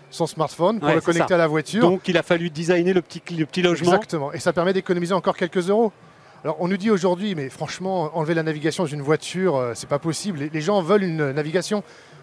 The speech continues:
Speaker 1: Ouais, il y a quinze ans, tout le monde voulait un lecteur C D, hein, je te le rappelle, hein.
Speaker 2: Ouais. Non, et puis la navigation, enfin, t'as raison, elle est sur notre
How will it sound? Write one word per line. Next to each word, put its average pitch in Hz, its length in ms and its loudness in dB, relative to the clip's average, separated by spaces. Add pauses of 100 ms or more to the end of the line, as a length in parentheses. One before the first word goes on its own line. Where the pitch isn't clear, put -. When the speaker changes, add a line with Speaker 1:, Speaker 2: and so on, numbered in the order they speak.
Speaker 1:
Ouais, 180 260 -2 (420)
il 143 40 -2
y - 20 0
a 139 40 -4
quinze 180 260 2
ans, 226 100 6
tout - 120 -2
le 202 80 2
monde 220 100 4
voulait 202 160 4
un 190 40 6
lecteur 180 260 2
C 180 120 -2
D, 147 140 2
hein, 123 80 -2
je - 60 -10
te 156 80 -2
le 135 40 0
rappelle, 131 300 0
hein. 123 60 -6 (240)
Speaker 2:
Ouais. 101 220 -4 (640)
Non, 101 80 0
et - 20 -4
puis - 160 -6
la 98 80 -4
navigation, 107 520 -4
enfin, 101 180 -6
t'as 90 100 -6
raison, 120 300 -2
elle 101 80 -4
est 101 60 -8
sur 104 160 -8
notre 104 140 -8